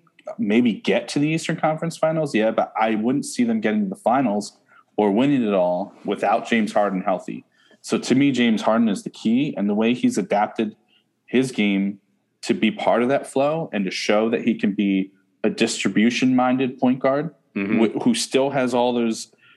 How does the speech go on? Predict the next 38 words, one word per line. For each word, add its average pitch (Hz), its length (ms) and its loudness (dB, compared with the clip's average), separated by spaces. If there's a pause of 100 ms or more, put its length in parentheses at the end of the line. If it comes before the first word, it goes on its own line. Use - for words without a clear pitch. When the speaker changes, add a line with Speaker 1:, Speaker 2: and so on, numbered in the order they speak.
(100)
Speaker 1:
you 117 80 0
know, 117 140 2
the 110 100 2
arsenal 117 640 0
of 95 120 -6
step-back 110 600 -4
threes 110 460 0
and - 160 -6
everything 107 400 0
else 98 200 -2
that - 100 -6
he, 98 200 0
he - 180 -2
brings, 101 360 0 (420)
uh, 107 60 2
that's 107 320 0
the 110 80 0
key. - 300 -2
So - 240 -2
I 107 100 4
wanna 143 180 2
see 113 220 0
a 95 40 -2
healthy 113 300 0
Harden, 98 440 -2 (500)
you 107 80 0
know, 90 240 0 (720)
this 117 240 0
week 123 200 4
or 123 60 4
next 104 320 0
week 95 400 -2 (400)
before 107 320 0
they 113 120 2
go 110 160 2
into 117 140 2
the 113 40 -2
playoffs. 95 560 -4